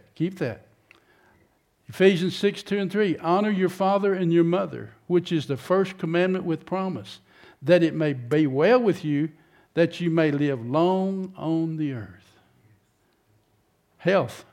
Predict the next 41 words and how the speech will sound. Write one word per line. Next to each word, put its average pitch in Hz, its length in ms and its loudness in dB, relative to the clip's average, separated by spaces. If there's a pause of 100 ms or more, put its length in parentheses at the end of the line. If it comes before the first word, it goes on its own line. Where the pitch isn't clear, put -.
(180)
comes 143 260 -6
from 147 200 -6
honor. 160 380 -10 (720)
First 175 260 4
Thessalonians 180 560 4
five, 180 320 0
twelve 180 260 2
and 175 80 -2
thirteen, 180 460 0
"And 160 160 4
we 190 100 4
beseech 185 480 -2
you, 170 80 -2
brethren, 175 320 0
to 170 100 0
know 170 240 4
them 180 240 2
which 160 220 -2
labor 165 320 2
among 165 320 0
you, 196 160 -4 (380)
which 170 240 2
are 156 80 6
over 180 240 4
you 180 160 4
in 170 80 4
the 156 100 0
Lord, 175 320 2
and 156 140 0
admonish 160 580 -2
you, 185 140 0
and 135 240 -2
esteem 180 600 0
you, 175 220 -4 (220)
esteem 190 320 2
them 165 160 6
highly 180 400 0
for 170 160 -6
their 135 180 -2
work's 147 420 -4
sake, 196 360 -6